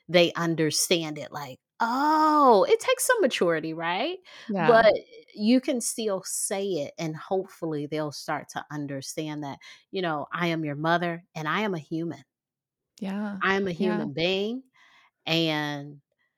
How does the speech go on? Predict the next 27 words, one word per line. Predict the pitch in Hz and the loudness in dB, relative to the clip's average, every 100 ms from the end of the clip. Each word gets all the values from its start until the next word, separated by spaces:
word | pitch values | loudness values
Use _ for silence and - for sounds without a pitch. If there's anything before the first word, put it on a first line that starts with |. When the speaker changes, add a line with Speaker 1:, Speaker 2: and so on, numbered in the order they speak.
| _ _ _ _ _ | _ _ _ _ _
Speaker 1:
you | 175 180 | -8 -2
know, | 190 196 - | -2 -2 0
I, | 202 - 233 | 2 4 2
I | |
want | 254 254 220 | 0 0 4
a | 196 | 4
lot | 214 233 | 6 4
of | 233 | 2
the | 220 | 0
same | 240 220 214 | 0 -2 -2
things | 220 214 208 | -4 -6 -4
that | 208 - | -6 -4
you | 240 | -8
do." | 185 - - _ _ - | -6 -10 -12 _ _ -2
<laughs> | - 622 - 269 | 0 0 -2 -6
Speaker 2:
Yeah. | 294 247 208 - - - - - | 0 2 2 -6 -20 -20 -12 0
And | 254 | 2
that | 285 | 2
simple | - 294 285 285 - | -2 -2 2 2 2
explanation | 233 - - 214 196 214 - 185 180 | 0 -2 -2 0 0 -2 -2 -2 -2
is | 175 208 262 226 | -2 0 0 2
really | 196 165 165 | 2 2 2
valuable. | 156 151 151 156 151 151 | 0 0 0 -2 -2 -2
You | 156 170 | -2 -4
know, | 160 | -4
it's | 160 - | -6 -2
not, | 190 214 - | 2 2 2